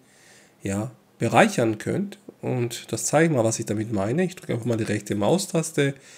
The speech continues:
Hintergrund des Schreibtisches ändern. Und hier könnt ihr gut sehen, dass ich hier die ganzen Wallpapers von den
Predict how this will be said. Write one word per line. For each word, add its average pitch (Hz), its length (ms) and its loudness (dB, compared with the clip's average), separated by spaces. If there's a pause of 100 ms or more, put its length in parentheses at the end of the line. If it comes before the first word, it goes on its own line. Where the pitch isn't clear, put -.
(460)
Hintergrund 165 800 6
des 123 80 -2
Schreibtisches - 580 -4
ändern. 185 440 4 (640)
Und 120 160 4
hier 262 340 6 (1200)
könnt 123 180 2
ihr 123 100 6
gut 190 240 2
sehen, 135 360 4 (720)
dass 117 240 2
ich 127 100 2
hier 117 400 4 (800)
die 113 220 2
ganzen 175 760 2
Wallpapers 139 960 2 (420)
von 127 320 4
den 120 260 4